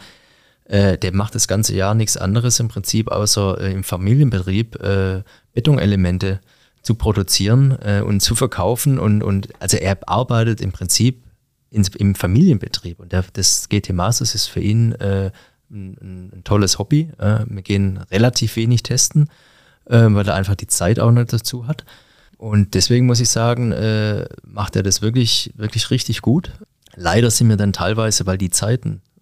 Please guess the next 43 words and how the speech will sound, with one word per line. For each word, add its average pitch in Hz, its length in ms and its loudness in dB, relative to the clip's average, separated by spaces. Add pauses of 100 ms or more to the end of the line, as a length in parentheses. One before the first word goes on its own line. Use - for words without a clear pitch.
(180)
äh, 98 240 2
hier 95 180 0
im 104 60 2
G 104 100 -2
T - 100 -8
Masters 98 320 0
so - 80 -4
extrem 117 540 0
eng 113 180 0
beieinander 101 380 0
sind, 90 200 -2
weil 90 80 -2
es - 100 -2
im 101 80 0
Prinzip 107 440 -6
eine, 98 120 -2
eine, 90 320 -2
eine 90 200 -14
Profiserie 101 800 -2
geworden 95 400 -8
ist, 95 180 -6
immer 92 180 0
mehr. 92 300 2 (480)
Obwohl 123 300 2
er 110 80 6
mega 123 300 2
gute 120 240 0
Zeiten 120 360 0
fährt, 117 460 0
steht 113 260 0
man 117 100 2
dann 101 140 4
halt 101 160 -2
oft - 260 -4
doch 113 180 -2
irgendwo 104 340 0
um 101 100 -2
Platz 101 200 -2
vierzehn, 110 360 0
fünfzehn 110 520 -2
oder 101 140 -2
mal 101 160 0
siebzehn 110 480 -2